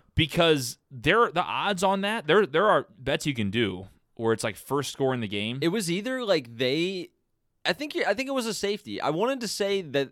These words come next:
Speaker 2: they did run a kickoff back in that game, but it, well, I don't think it was the opening kickoff.
Speaker 1: Wow. I don't know. I think it was they. I, if I'm wrong,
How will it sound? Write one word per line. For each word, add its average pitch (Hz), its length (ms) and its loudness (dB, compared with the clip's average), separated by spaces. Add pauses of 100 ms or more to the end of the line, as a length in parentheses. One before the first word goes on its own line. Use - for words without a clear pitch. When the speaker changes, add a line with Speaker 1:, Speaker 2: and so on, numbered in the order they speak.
Speaker 2:
they 135 220 -2
did 185 220 4
run 214 160 2
a 139 40 -6
kickoff 151 540 -2
back 104 260 -2
in 98 100 -10
that 85 200 -6
game, 76 320 -8 (640)
but 127 320 0
it, 139 140 -2
well, 131 180 -4
I 127 120 -2
don't 160 180 -4
think 175 200 -6
it 147 80 -6
was 127 120 -6
the 110 140 -6
opening 117 380 0
kickoff. 50 440 -16 (1000)
Speaker 1:
Wow. 101 460 -20 (1500)
I 202 80 -8
don't 208 120 -4
know. 165 280 -6 (360)
I 135 80 2
think 220 240 0
it 208 40 2
was 139 240 0
they. 135 180 0 (360)
I, 185 120 -12 (240)
if 165 160 -8
I'm 220 200 2
wrong, 131 420 4